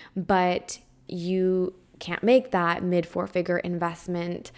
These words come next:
or, um, you know, it's just really not the right time for you, then this is the perfect, perfect, perfect course for you because, um, it's going to teach you everything about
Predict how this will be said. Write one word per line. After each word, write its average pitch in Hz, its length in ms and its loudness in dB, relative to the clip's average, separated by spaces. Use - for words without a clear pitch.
or, 180 600 2
um, 170 440 -6
you 185 140 -2
know, 170 120 0
it's 180 160 0
just - 240 -6
really 185 180 2
not 175 220 -2
the 180 100 2
right 170 280 -2
time 175 380 -4
for 220 180 -4
you, 254 400 4
then 180 480 2
this 180 240 -2
is 185 200 -2
the 180 220 2
perfect, 180 540 -4
perfect, - 480 -6
perfect - 440 -6
course 170 460 -4
for 170 220 -4
you 175 220 -6
because, 175 680 -6
um, 170 520 -6
it's 190 120 -2
going 196 200 2
to 190 40 2
teach 190 280 -4
you 175 100 0
everything 175 500 -2
about 170 460 -2